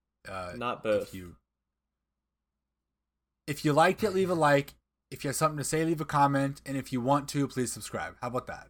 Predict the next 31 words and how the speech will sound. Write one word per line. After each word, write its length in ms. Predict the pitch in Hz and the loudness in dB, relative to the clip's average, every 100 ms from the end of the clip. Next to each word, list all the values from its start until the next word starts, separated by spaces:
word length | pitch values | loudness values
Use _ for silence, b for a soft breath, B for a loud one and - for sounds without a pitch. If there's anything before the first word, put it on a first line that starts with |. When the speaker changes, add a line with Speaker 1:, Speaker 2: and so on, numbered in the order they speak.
| - | -12
Speaker 1:
Does 100 | - | -6
that 140 | 131 | -4
work? 200 | 139 139 | -4 -4
Speaker 2:
That 260 | 101 - - | -8 -10 -10
works 200 | 110 - | -10 -12
for 160 | - | -12
me. 300 | 110 107 104 _ _ _ _ _ _ - | -10 -10 -10 _ _ _ _ _ _ -2
Speaker 1:
Okay. 360 | 190 - 90 - _ _ - | -2 0 -4 -8 _ _ -2
Well, 280 | 139 135 - | 2 2 0
I 60 | 139 | 0
hope 200 | 165 175 | 0 2
you 120 | 180 | 2
all 220 | 180 175 | 4 6
have 200 | 160 160 | 6 4
a 100 | 156 | 4
wonderful 760 | 143 147 151 151 160 156 156 - _ _ _ _ 139 | 2 0 -2 -2 2 2 2 -4 _ _ _ _ -6
day, 380 | 147 147 147 147 | -2 0 0 -2
night, 340 | 139 139 143 - - | -2 -2 -2 -8 -8
evening, 540 | 135 135 139 135 135 - _ _ _ _ _ _ 123 | -4 0 0 0 -6 -14 _ _ _ _ _ _ -4
week, 340 | 131 131 - _ - | -2 -2 -6 _ -6
whatever 360 | 139 143 143 | 0 0 0
you 420 | 147 143 139 135 - | -2 -2 -2 -6 -8
need 200 | 139 135 | -8 -4
to 80 | 131 | -2
have 220 | 131 131 | -2 -2
a 40 | |
good, 360 | 120 143 156 143 | -2 -2 -2 -4
make 200 | 127 135 | -8 -8
sure 140 | - 139 | -6 -6
you 120 | 131 | -4
do. 280 | 127 127 | -4 -6